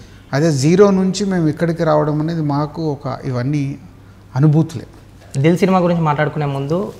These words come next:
Speaker 2: ముందుగా పెళ్లి పందిరి గురించి ఒక క్వశ్చన్. మీరు ఆ సినిమా గురించి ప్రీవియస్ ఇంటర్వ్యూలో చెప్పారు, but ఒక క్వశ్చన్ ఉంది సార్. ఆ, జగపతి బాబు గారు "రాజు నువ్వు చేయగలవా?" అని అడిగితే మీరు చాలా హర్ట్ అయ్యారంట. ఒక ఈవెంట్లో ఆయన సారీ కూడా చెప్పారు రీసెంట్ టైమ్స్లో.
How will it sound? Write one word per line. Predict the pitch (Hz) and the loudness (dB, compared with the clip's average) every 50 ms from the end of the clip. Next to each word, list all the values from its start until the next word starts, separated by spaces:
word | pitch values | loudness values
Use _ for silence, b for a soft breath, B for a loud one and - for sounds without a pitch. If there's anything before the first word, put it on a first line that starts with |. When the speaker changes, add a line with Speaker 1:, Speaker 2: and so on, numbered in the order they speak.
| - - | -14 -10
Speaker 2:
ముందుగా | 156 139 151 160 165 | -6 -2 2 2 2
పెళ్లి | - 143 147 156 165 | 2 2 2 0 0
పందిరి | 160 170 160 156 147 147 | 0 0 -2 0 -2 -2
గురించి | 143 139 139 151 151 139 - 190 | -4 -4 -2 -2 -4 -2 0 0
ఒక | 180 120 131 - | 0 0 -2 -4
క్వశ్చన్. | 139 - 131 - - 139 - - - | -4 -4 -2 -2 -4 -4 -6 -4 0
మీరు | 160 165 175 165 175 | 2 4 4 6 6
ఆ | 160 156 156 156 | 6 6 6 4
సినిమా | - - 151 156 165 180 | 2 0 0 2 2 2
గురించి | 185 175 180 175 170 170 - 208 208 | 2 2 2 0 0 0 2 2 2
ప్రీవియస్ | 208 208 170 160 160 175 170 - | 2 2 2 2 2 2 0 0
ఇంటర్వ్యూలో | 165 151 160 151 160 156 170 | 0 0 0 0 0 0 0
చెప్పారు, | 175 165 - 139 131 - 160 131 117 151 - B B B B B B - 151 | 0 0 -2 -2 0 0 0 0 0 -2 -6 B B B B B B -2 0
but | 156 143 | 2 2
ఒక | 151 143 160 147 | 2 0 0 0
క్వశ్చన్ | 165 139 - 185 165 | -2 -2 0 -2 -2
ఉంది | 131 - | -2 -4
సార్. | 117 113 - - b b b b b b b - | -6 -10 -10 -14 b b b b b b b -12
ఆ, | 156 143 143 - 135 | -10 -8 -4 -2 0
జగపతి | 135 147 165 190 202 202 | 2 4 4 4 4 4
బాబు | 196 208 190 190 | 4 4 4 4
గారు | 196 190 185 202 220 220 214 190 160 147 | 4 2 2 2 0 0 0 -2 -2 0
"రాజు | 139 139 143 160 165 | 4 4 6 6 6
నువ్వు | 185 185 175 175 - 156 | 6 4 2 4 4 6
చేయగలవా?" | 156 170 175 175 175 170 165 | 6 8 8 8 8 8 6
అని | 170 165 160 | 6 6 4
అడిగితే | 151 156 165 160 180 170 | 4 2 2 4 4 4
మీరు | 160 156 - - 147 | 4 2 2 4 6
చాలా | 135 151 151 | 6 6 6
హర్ట్ | 127 135 131 131 - | 4 2 2 4 4
అయ్యారంట. | 170 160 156 139 127 113 117 113 - - - - - | 4 4 4 2 0 -2 -4 -6 -8 -10 -10 -4 -4
ఒక | 170 147 160 | -2 0 2
ఈవెంట్లో | 160 165 170 185 180 165 190 180 | 4 4 4 4 4 4 4 4
ఆయన | 170 170 | 4 2
సారీ | - - - 139 143 165 180 | 2 2 4 6 6 6 6
కూడా | 175 175 165 | 4 4 2
చెప్పారు | - - 143 127 147 131 131 | 0 -2 -2 -2 0 0 0
రీసెంట్ | 135 143 143 - 151 143 | 0 -2 -2 -2 -4 -2
టైమ్స్లో. | 139 131 127 - - 135 | -2 -4 -6 -6 -6 -10